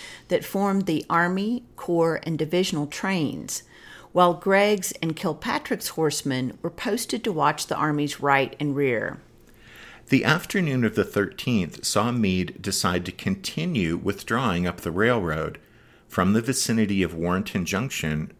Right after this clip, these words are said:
Speaker 2: toward Bristow Station, twenty-two miles up the line from the Rappahannock River. As the infantry of the Army of the Potomac continued to trudge northeast,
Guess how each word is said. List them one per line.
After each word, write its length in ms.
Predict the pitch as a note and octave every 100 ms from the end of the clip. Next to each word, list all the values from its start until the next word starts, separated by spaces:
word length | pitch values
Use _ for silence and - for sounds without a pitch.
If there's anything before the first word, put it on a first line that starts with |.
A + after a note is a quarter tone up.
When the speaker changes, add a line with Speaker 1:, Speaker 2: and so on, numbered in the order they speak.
| -
Speaker 2:
toward 340 | - A2+ G#2+ F#2+
Bristow 420 | A2+ - - A#2+
Station, 720 | - - B2+ - - C#2+ - - - - - -
twenty-two 500 | G2 F#2+ A2+ - C#3+
miles 440 | A#2 G2+ F#2+ F#2
up 180 | F#2+ -
the 100 | F2
line 440 | F#2 B2+ F#2 E2
from 180 | - F#2+
the 80 | G2
Rappahannock 640 | F2 E2+ F2+ F#2 E2+ D#2 -
River. 500 | F#2+ G#2+ D#2 D2+ - _ _ - _ _ _ _ - - - -
As 200 | B2 -
the 200 | C3+ G#2+
infantry 440 | D#3 G3+ G3 D3+
of 100 | B2+
the 120 | A2+
Army 380 | - F#2+ G#2+ G#2
of 100 | G#2+
the 80 | F#2
Potomac 640 | - - C3 C3 F2 - -
continued 640 | - F#2+ - D#3 D#3 G2 -
to 100 | -
trudge 520 | - D3 A2+ F#2 -
northeast, 840 | F#2+ F#2 - C#3 G#2+ D#2+ - -